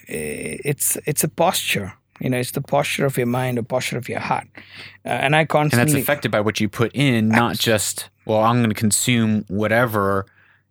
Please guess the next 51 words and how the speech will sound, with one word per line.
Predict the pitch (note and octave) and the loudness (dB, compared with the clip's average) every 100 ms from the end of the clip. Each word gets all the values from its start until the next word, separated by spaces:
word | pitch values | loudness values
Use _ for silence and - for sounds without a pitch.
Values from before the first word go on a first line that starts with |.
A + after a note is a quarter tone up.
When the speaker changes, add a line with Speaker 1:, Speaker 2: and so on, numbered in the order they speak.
| _ | _
Speaker 2:
and, | G#2+ G#2 | -2 2
but | G#2+ | 2
I'm | A#2+ | 4
gonna | A#2+ | 4
be | G#2 | 4
a | G2 | 0
positive | - G#2+ G#2 G2 F2+ | 0 -2 0 0 -2
person." | - G#2 - B1 | -2 -2 -2 -2
Speaker 1:
Yeah, | - | 2
that, | F#3+ G#3 E3 | 2 0 -4
that | F#3 | -2
is, | E3 - C3+ | -2 -4 -4
it's | F#3 F#3 | -4 0
not, | A#3 E3+ | 0 0
because | D3 D#3+ | 0 0
po-, | - D#3+ D#3+ | 0 -2 -2
po-, | - - - | -6 -8 -18
positivity | - E3 E3+ F#3+ F#3+ G3+ | 0 2 2 2 2 0
is | F#3 | 0
an | D#3+ | 2
outcome | D3 D3+ - G#3+ - | 2 2 0 0 2
of | - C#3 C3 - | 2 0 0 -2
a | |
whole | C#3 D3+ | 2 2
bunch | D3 C#3+ C3 | 4 0 0
of | - | -6
things | B2 B2 - _ - - - _ | -6 -6 -10 _ -20 -20 -20 _
that's | C#3 - - - | 0 0 -2 2
earlier | D#3+ D#3+ D#3+ D3+ D3 | 4 4 4 4 4
influenced | C3+ C#3 - C#3 C3 B2 - | 2 0 0 0 0 -2 0
or | A#2+ A#2 B2 | 0 0 -2
in | - B2+ | -4 -2
affected | C3 - C#3 - B2+ | -2 0 -2 -2 -4
that | A#2+ A#2+ B2 | 0 -2 -2
to | B2+ | -4
bring | B2+ C3+ | 0 0
you | C3+ | 0
to | |
that | A#2+ - | -2 -4
state | - - C3 | -6 -6 -2
as | B2+ | 2
Speaker 2:
Mm. | C3 | 4
Speaker 1:
well, | D3+ | 4
for | - C3 | 0 -4
sure. | - - | -2 -2
Because | C#3+ F3 D#3 - - - - | 0 0 -2 -4 -16 -16 -4
it's | D3+ - | -2 0
the | D3 | -2
food | C3+ C3+ A#2 | 0 0 0
that | A2 | -4
you | - | -2